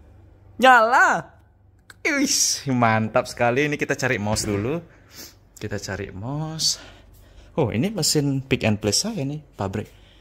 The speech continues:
Kita cari mouse yang murah-murah dulu, ya. Cuma pakai nyoba aja, cuma pakai nyoba aja. Uh,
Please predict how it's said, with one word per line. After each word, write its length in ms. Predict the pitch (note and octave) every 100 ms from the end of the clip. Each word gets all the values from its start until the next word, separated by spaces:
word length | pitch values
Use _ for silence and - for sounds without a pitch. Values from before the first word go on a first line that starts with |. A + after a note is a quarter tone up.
| - -
Kita 240 | A2+ A#2
cari 240 | A#2 A2 G2+
mouse 320 | G#2+ G#2+ -
yang 160 | G2+ G2
murah-murah 480 | F#2 F#2+ G2 F#2
dulu, 240 | F2 E2+ D#2
ya. 160 | F#2 F#2 - - - - - - -
Cuma 240 | - B2+ C#3+
pakai 320 | E3 F3+ E3+
nyoba 320 | F3 E3+ -
aja, 320 | F#3 G#2+ G2+
cuma 240 | G#2+ A#2+ E2
pakai 240 | A2+ -
nyoba 320 | G2+ G#2+ D#2+
aja. 240 | C3+ A#2 G#2+ G2+ - - - - - - - - - - - - - - _ - - - - - - - - -
Uh, 160 | -